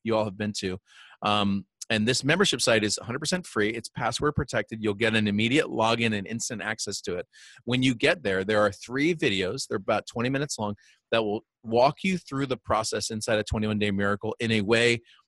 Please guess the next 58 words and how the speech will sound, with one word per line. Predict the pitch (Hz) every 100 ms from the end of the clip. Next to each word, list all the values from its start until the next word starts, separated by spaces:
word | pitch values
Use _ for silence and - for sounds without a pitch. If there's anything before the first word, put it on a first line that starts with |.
| -
different | 143 - 139 127
than | 117
the | 104
book. | 101 87 -
So | 107
you | 104
get | 123 123
to | - 110 -
get | 120
a | 110
little | 110 120
bit | 117
of | 107
training. | 113 104
Some | - 117
people | 123
like | 113 -
to | 95
read, | 113 131 -
some | 113
people | - 98
like | 90
to | 92
watch, | 95 110 -
some | 113
people | 120
like | 120 120
to |
listen, | 156 220 101 90
okay? | 95 113
So, | - 117 110 - - - 117
uh, | 110
if | 104
you're | 113
watching | 98 110 151 - 104
this, | 110 139
you | 123
probably | 123 110 110
like | 104 113
watching | 107 110 131 - 113
and | 101
training | - 117 117
in | 104
videos. | 101 104 107
Sorry | - 95
about | 87 90
that. | 98 113 - - - _
Uh, | 104 107 113
and | 110
so | - 110
I've | 107
got | 117 -
that. | 98 -
Plus, | - 175 151 - _ - -
in | 151 165
the | 139
resource | 120 135 - 165 -
section, | 160 - 165